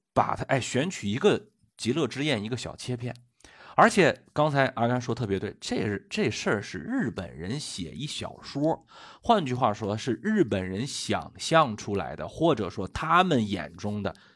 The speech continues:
极乐之宴、盛唐盛世。就是我是叫做一层一层的在往外剥离，不是我直接告诉你，哎，今儿我拍一个大唐的故事啊，一个贞观什么什么东西，不是，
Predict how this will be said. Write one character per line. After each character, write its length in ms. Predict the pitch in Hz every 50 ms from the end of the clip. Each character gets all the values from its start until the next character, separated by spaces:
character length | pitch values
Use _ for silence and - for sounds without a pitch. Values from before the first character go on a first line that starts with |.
| _ _ _ _ _ _ _ -
极 220 | - - 98 98
乐 180 | 90 92 85 -
之 160 | - - -
宴、 100 | - - - - _ _ _ -
盛 260 | - - 139 120 101
唐 180 | 92 90 -
盛 220 | 95 - 87 85 -
世。 180 | - - - - _ _ _ _ _ _ _ _
就 100 | - 170
是 60 | 180
我 240 | 185 165 127 110 98
是 120 | 110 - 147
叫 200 | 143 143 131 117
做 180 | 107 110 104 - - - - _
一 260 | - 175 202 202 160
层 400 | 123 - - 104 95 101 113 147
一 160 | 175 175 147
层 280 | 101 - - 95 87 87
的 180 | 104 104 - - _ _ -
在 120 | - 127
往 220 | 110 101 90 80 90
外 140 | 107 107
剥 320 | 95 92 - 123 131 127 123
离， 260 | 117 - - - _ _ _ _ _
不 140 | - 117 147
是 100 | 160 185
我 140 | 170 117 107
直 100 | - 107
接 100 | 120 151
告 160 | 143 160 139
诉 140 | 113 - 95
你， 80 | 92 -
哎， 160 | - 92 92
今 120 | - 113
儿 60 | 117
我 120 | 113 92 82
拍 180 | - - 107
一 100 | 101 104
个 160 | 92 104 95 - - - - - - - _ _ _ _
大 160 | - 123 - 113
唐 180 | 101 104 95
的 120 | 98 104 107
故 180 | - 127 113
事 180 | 104 - - -
啊， 200 | - 95 80 78
一 60 | 82
个 100 | 87 104
贞 240 | 98 - 117 113 117
观 240 | 117 123 113 95 95
什 100 | 95 95
么 60 | 85
什 80 | 92 92
么 80 | 90
东 160 | 82 90 90 90
西， 80 | 92
不 160 | - 87 98
是， 260 | 101 - - 95 -